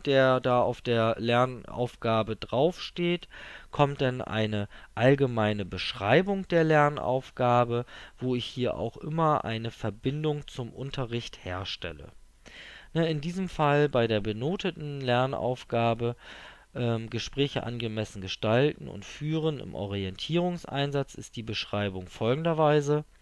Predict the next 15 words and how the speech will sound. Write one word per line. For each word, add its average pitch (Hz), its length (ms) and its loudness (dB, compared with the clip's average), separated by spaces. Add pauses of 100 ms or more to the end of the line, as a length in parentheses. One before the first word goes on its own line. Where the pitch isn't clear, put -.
(640)
Die 120 120 -4
Auszubildenden 139 800 2
bauen 117 300 2
professionelle 135 760 -4
Beziehungen 123 840 -4
mit 135 160 -4
zu - 160 -10
pflegenden 110 640 -2
Menschen 123 400 -4
anderer 113 400 -4
Generation 104 800 -6
auf - 480 -2 (580)
und 208 160 0
berücksichtigen, 151 920 -2 (160)
berücksichtigen 147 1080 -2